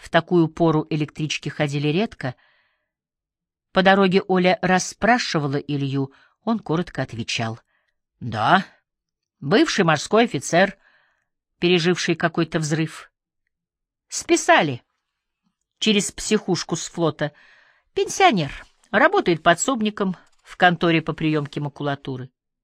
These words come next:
Сначала в книгах мало что понимал, но за годы насобачился, чутьё оказалось. Впрочем, особого чутья и не нужно.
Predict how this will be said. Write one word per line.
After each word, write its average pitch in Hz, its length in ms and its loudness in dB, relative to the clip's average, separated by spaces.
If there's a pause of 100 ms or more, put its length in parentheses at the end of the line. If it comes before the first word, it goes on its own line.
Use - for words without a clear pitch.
(1600)
Сначала 359 480 4
в - 40 -2
книгах 339 340 0
мало 311 260 6
что - 200 -6
понимал, 127 480 -6 (500)
но 302 260 0
за 143 220 -2
годы 160 400 2
насобачился, 131 960 -4 (280)
чутьё 175 420 4
оказалось. 113 680 -4 (580)
Впрочем, 233 480 2
особого 220 440 4
чутья 214 480 0
и 202 80 2
не 202 140 0
нужно. 135 480 -2